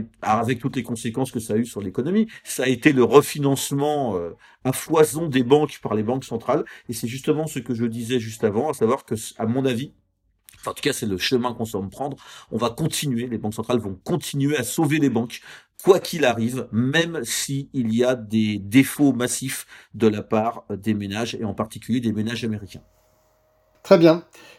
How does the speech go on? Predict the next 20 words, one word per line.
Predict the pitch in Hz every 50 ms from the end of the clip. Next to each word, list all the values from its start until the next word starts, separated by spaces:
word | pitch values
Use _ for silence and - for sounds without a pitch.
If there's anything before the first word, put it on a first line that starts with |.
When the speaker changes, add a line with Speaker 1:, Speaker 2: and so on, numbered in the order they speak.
| _ _
Speaker 2:
Est-ce | - 131 -
que | - 165
c'est | - 190
de | 160
ça | - 175
qu'on | 160 175 156
va | 165 160
parler | 170 165 160 170
la | 160 160
semaine | 156 160 165 151
prochaine, | - 165 - - 175 170
Renaud ? | 170 165 165 175 170 - _ _ _ _ - - - - - - -
Speaker 1:
Alors, | 113 123 131
la |
semaine | - 170 143
prochaine, | 143 165 165 196
on | 185 151
parlera | - 156 147 147 151 170 160
des | 127 117
finances, | - - - - 214 185 185 180 - - - - - -